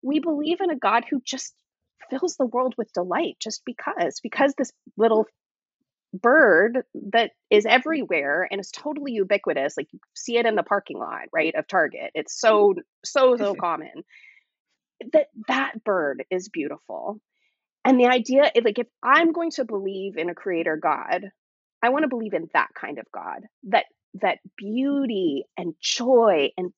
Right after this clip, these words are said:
Speaker 1: playfulness and delight are
Speaker 2: Mm-hmm.
Speaker 1: things that that kind of God would fill the world with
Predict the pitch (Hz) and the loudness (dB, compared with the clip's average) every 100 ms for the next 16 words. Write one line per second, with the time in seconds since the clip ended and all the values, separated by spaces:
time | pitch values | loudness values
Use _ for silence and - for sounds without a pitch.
0 | - - 196 262 - 214 170 135 - - | -14 -4 -2 -2 0 -2 0 -2 -4 -12
1 | - - _ _ 185 180 185 190 208 233 | -16 -20 _ _ -4 -2 -2 -2 2 2
2 | 214 - - - _ 226 226 170 233 302 | 2 -2 -8 -12 _ -8 -8 -6 -2 0
3 | 311 - 220 190 214 - - 294 302 - | 0 0 -2 2 0 0 -6 -4 -4 -2
4 | 262 262 247 220 208 - 240 247 247 190 | 0 0 2 0 -2 0 2 2 -2 0
5 | 180 202 220 | 0 0 -2